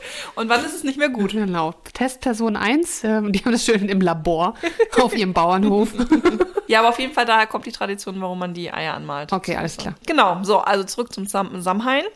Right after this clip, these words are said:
Speaker 1: Feierten die Ernte, feierten den Beginn der kalten Jahreszeit und, äh, dass das neue Kalenderjahr losgeht. Und die Kelten glaubten auch, dass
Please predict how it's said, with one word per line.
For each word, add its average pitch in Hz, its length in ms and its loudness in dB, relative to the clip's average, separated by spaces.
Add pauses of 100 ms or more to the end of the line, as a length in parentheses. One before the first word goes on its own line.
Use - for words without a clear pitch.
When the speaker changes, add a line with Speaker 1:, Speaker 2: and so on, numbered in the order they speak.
(140)
Speaker 1:
Feierten 208 380 2
die 185 80 -4
Ernte, 294 560 0
feierten 214 360 -2
den 196 80 -2
Beginn 196 240 -4
der 190 100 -2
kalten 190 300 -6
Jahreszeit 240 720 -2
und, 196 360 -6
äh, - 120 -10
dass 202 160 -10
das 180 140 -12
neue 175 180 -6
Kalenderjahr 247 480 -2
losgeht. 247 520 -6
Und 330 560 -2
die 202 80 -12
Kelten 226 380 -2
glaubten 202 320 -2
auch, 220 240 0
dass 202 320 -6